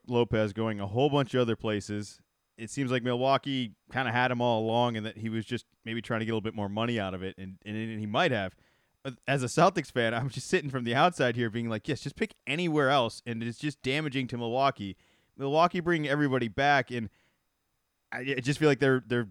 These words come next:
they're back again, and I was really hoping they were gonna be damaged in some form of one, one way or another, and whatever, they're back.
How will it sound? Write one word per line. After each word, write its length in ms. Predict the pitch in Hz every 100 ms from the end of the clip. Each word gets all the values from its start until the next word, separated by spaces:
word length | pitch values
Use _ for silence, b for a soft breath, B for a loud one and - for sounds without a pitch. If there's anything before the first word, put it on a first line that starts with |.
| 90
they're 140 | 135
back 260 | 113 131 139
again, 260 | 113 113
and 80 | 107
I 40 | 113
was 120 | 113
really 300 | 113 147 139
hoping 280 | 127 120 113
they 100 | 113
were 100 | 113
gonna 160 | 113
be 80 | 110
damaged 400 | 110 113 113 107
in 120 | 110
some 200 | 104 117
form 260 | 107 110 101
of 160 | 95 -
one, 240 | 104 110
one 100 | 110
way 100 | 107
or 120 | 101 90
another, 340 | 123 120 95
and 140 | 90 - _ _ _ _ _ _ _ _ _
whatever, 280 | - 131 113
they're 120 | 143
back. 360 | 147 120 - -